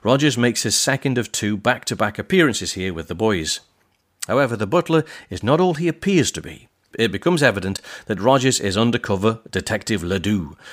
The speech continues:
and he sneaks a call to police headquarters requesting backup. Shortly after Stan and Ollie have left the house, tailed by Ledoux, the cops arrive and arrest the professor, who leaves the house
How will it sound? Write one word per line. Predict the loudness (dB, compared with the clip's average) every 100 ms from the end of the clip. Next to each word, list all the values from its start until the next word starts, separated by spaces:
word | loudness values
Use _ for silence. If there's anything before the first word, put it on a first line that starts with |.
| -10
and | -4 -4
he | -2
sneaks | 0 2 2 0
a | 0
call | 2 4 2
to | -2
police | -8 -2 0 2
headquarters | 0 -2 -6 -4 -6 -4 -6
requesting | -2 -2 -2 -8
backup. | -2 -2 -2 -6 -12 -18 _ _ _ _ _ _ _ _ _ _ _ _ -20 -4
Shortly | 0 2 2
after | 0 -2
Stan | -2 0 0
and | 0
Ollie | -2 -4
have | -8 -2
left | 0 0 -8
the |
house, | -8 -6 -6 -6 -10 -18 -12
tailed | -2 2 2 0
by | -4 -4
Ledoux, | -6 -4 -2 -4 -8 -20 -16
the | -6
cops | 0 0 2
arrive | 2 2 0 -2 -4
and | -2
arrest | 2 2 0 -10
the | -10
professor, | -6 -4 -2 -4 -8 _ -4
who | 2
leaves | 4 4 2
the | -4
house | -4 -4 -4